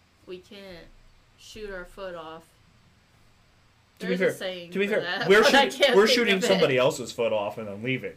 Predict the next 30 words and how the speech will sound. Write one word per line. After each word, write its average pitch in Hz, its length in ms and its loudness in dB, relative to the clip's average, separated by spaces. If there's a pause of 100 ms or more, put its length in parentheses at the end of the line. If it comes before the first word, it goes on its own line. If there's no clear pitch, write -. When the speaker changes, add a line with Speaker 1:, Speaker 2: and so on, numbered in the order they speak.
Speaker 2:
Like, 123 160 -6
that's 139 200 0
a 139 60 -4
little 135 220 -2
different. 131 480 -4 (280)
Speaker 1:
There's 285 280 -4
a 254 60 -10
saying. 208 640 -14 (120)
I 208 160 -14
just 202 140 -14
Speaker 2:
Shoot 160 160 -4
yourself 147 380 -2
in 139 80 -10
the 131 60 -6
foot? 139 320 -6 (560)
Speaker 1:
No, 220 280 -14
like, 175 340 -14 (3000)
one 214 280 -12
arm's 196 320 -12
bleeding 190 640 -12
and 170 360 -18
then 175 200 -16
we're 165 360 -16
sawing 208 580 -18
off 175 260 -18
the 180 120 -16
other 170 220 -18
arm 185 300 -16
or - 80 -20
something - 380 -20